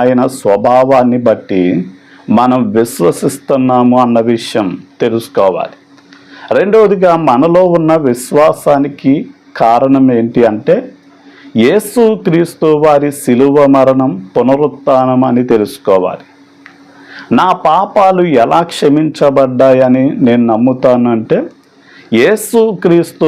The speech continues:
వారు కల్వరి శిలువలో నన్ను ప్రేమించి నా పాపముల నిమిత్తం మరణించాడు అని నేను నమ్మాను. ఇప్పుడు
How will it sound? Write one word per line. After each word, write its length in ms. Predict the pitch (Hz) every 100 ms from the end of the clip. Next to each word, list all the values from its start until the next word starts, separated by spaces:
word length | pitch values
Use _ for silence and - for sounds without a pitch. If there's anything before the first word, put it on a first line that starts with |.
| 151
వారు 240 | 151 147 147 143
కల్వరి 500 | 117 110 139 147 147 143 139
శిలువలో 500 | 127 123 127 104 90 - 104
నన్ను 300 | 117 120 123 117 -
ప్రేమించి 600 | 117 135 156 165 156 156 147
నా 60 | 127 123 113
పాపముల 520 | - 110 120 143 143 135 131
నిమిత్తం 420 | 123 127 135 123 120
మరణించాడు 760 | 120 123 123 123 127 113 113 113
అని 140 | 123 139
నేను 160 | 123 107
నమ్మాను. 380 | 101 98 87 90 - _ - _ - - - - - - - 180
ఇప్పుడు 260 | 247 247